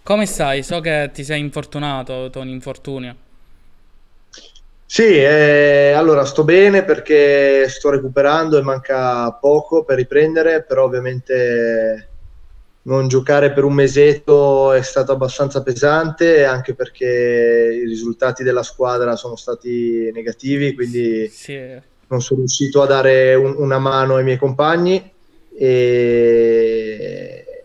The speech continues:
Speaker 2: e quindi, quindi niente, ho lavorato in questo periodo per recuperare, è una frattura, quindi, eh,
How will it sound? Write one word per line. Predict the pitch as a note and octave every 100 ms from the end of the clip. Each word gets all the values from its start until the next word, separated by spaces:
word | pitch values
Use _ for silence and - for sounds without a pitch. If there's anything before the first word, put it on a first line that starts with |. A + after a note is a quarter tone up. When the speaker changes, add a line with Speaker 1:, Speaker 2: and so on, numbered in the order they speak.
| _
Speaker 2:
e | _ C3
quindi, | - C#3 C#3+ D3 C3 B2 A#2+
quindi | C#3 C3+
niente, | C3 C3 A2
ho | A#2 A#2
lavorato | A#2+ B2+ C3 B2+
in | B2+
questo | B2+ -
periodo | B2 B2+ C3+ B2+
per | B2+
recuperare, | B2 C3 C3 C3+ D3 D3+ D#3 D3+ - _ _ _
è | C#3
una | C3+ C3+
frattura, | C3 C#3+ C3 C#3+ C#3+ D3 C#3+ C#3
quindi, | C#3 B2+ B2 B2 B2 A#2+ - _ - - _ _ _
eh, | - A#2+ A2+ A2+ A2+ A2 G#2+ G#2+ G2+ - -